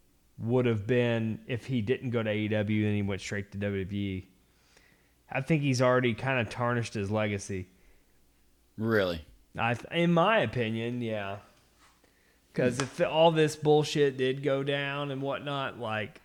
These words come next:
Speaker 1: it's just, it's, it's, lack-, I don't know, it's just, it just takes this, it takes the mystique out of it, you know?
Speaker 2: I
Speaker 1: Like
Speaker 2: don't know. I don't, I don't know if I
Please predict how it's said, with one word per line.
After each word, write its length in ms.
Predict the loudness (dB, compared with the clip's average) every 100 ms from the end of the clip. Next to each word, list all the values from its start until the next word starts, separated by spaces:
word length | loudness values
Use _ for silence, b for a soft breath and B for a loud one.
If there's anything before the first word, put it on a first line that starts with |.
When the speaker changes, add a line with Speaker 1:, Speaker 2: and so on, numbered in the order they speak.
| -8
Speaker 1:
it's 180 | -8 -6
just, 500 | -4 -4 -6 -12 -8
it's, 420 | -8 -8 -12 -14
it's, 380 | -12 -12 -14 -20 -20 _ _ _ _ _ _ -20 -20 _ B B B B B B -2
lack-, 340 | 0 -2 -4
I 260 | -6 -4 -4
don't 120 | -4
know, 220 | -2 -2
it's 120 | -2 -2
just, 380 | -6 -6 -12 -6
it 100 | -4
just 200 | -2 -2
takes 320 | 2 2 0
this, 260 | -4 -4 -4 -18 _ -18 B B B B -8
it 160 | -6 -2
takes 300 | -2 -2 0
the 340 | 0 0 -4 -14 -20 -20 -6
mystique 640 | -2 -2 -2 -2 -2 0
out 160 | -2 -2
of 80 | -4
it, 100 | -6
you 100 | -4
know? 280 | -4 -4 -6 b b b b b b _ _ _ _ _ -10
Speaker 2:
I 60 | -2
Speaker 1:
Like 240 | 0 2
Speaker 2:
don't 40 | 0
know. 20 |
I 120 | -2 -2
don't, 200 | -4 -8
I 80 | -8
don't 120 | -6 -8
know 60 |
if 120 |
I 40 | -8